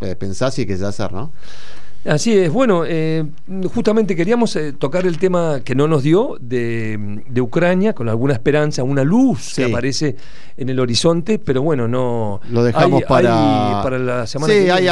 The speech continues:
Speaker 1: hay, hay algunos movimientos, pero bueno, todavía muy lejanos, pero mientras sigue la violencia y sigue la guerra, pero hay movimientos para ver si se puede llegar a algún, a algún tipo de acuerdo, ¿no?
Speaker 2: Ojalá, ojalá podamos tener, eh, noticias entonces con lo que es la guerra en Ucrania.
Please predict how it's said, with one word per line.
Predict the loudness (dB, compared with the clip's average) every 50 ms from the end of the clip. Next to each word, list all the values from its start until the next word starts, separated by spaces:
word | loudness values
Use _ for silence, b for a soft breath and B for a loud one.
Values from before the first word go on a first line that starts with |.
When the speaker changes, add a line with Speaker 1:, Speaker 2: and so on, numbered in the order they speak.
| 2
Speaker 1:
hay, | 0 0 0 -2 -4
hay | -4 -2 0 2
algunos | 2 2 2 2 2 0 0
movimientos, | 0 0 0 0 0 0 0 0 0 -2 -2 -2 -4 -2
pero | -2 -2 -2
bueno, | -2 -2 -2 -2
todavía | -2 -2 -2 -2 -2
muy | -2 -2 0
lejanos, | -2 -2 0 0 0 0 -2 -2 -2
pero | -2 -2 -2 -2
mientras | -2 -4 -4 -4 -4 -6 -4
sigue | -2 0 0 0
la | 2 2
violencia | 2 2 2 2 0 0 -4 -4
y |
sigue | -2 0 0
la | 2 2
guerra, | 2 0 0 0 -4 -2
pero | -2 0 0 2 2
hay | 0 0
movimientos | 0 -2 -2 0 0 0 0 0 0 -2
para | 0 0 0 0 0
ver | 0 -2 -2
si | -6 -8
se | -8 -6
puede | -4 -4 -4 -4
llegar | -2 -2 -2 -2
a | -2
algún, | -2 -2 -2 -2 -2 -4 b b b b -4
a | -4
algún | -2 -2 -2
tipo | -2 -2 -2 0 0
de | 0
acuerdo, | 0 0 -2 -2 0 -2 -2 -2
¿no? | -2 -2 -4
Speaker 2:
Ojalá, | -4 -4 -4 -4 -4 -4 -4 -4 -6 -6 -4
ojalá | -4 -4 -2 0 0 0 0
podamos | 0 0 0 0 0 0 -2 0
tener, | -2 -2 0 0 -2 -2 -2
eh, | -2 -2 -2 -2 -2
noticias | -2 -2 -2 -2 -2 -2 -2 -2 -2 -2 -2 -2
entonces | -2 -2 -2 0 0 0 0 0 -2 -2 -2 -2 -2
con | -2 0 0 0 0 0 0 0 0
lo | -2 -2
que | 0 0 0
es | 0
la | 2 2
guerra | 2 0 0 2 0 0 0 -2 -2
en | -2 0 0 0 0 0
Ucrania. | 0 0 2 2 2 2 0 0 0 -2 -2